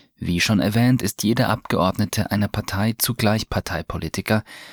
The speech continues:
Er wechselt den Parlamentshut nicht gegen den Parteihut und umgekehrt, während er von einer Veranstaltung zur anderen kutschiert wird. Der Stabschef macht eben des Abgeordneten politische Arbeit,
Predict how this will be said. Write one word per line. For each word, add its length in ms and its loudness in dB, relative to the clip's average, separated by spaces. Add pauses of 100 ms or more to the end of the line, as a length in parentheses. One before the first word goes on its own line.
Er 160 4
wechselt 380 2
den 160 4
Parlamentshut 720 2
nicht 240 2
gegen 240 2
den 220 -4
Parteihut 800 -2
und 120 -2
umgekehrt, 800 0
während 400 -4
er 140 -4
von 220 -2
einer 260 0
Veranstaltung 760 -2
zur 160 0
anderen 480 2
kutschiert 580 -6
wird. 320 -10 (920)
Der 160 4
Stabschef 680 2
macht 280 4
eben 320 4
des 280 0
Abgeordneten 920 0
politische 540 0
Arbeit, 560 -4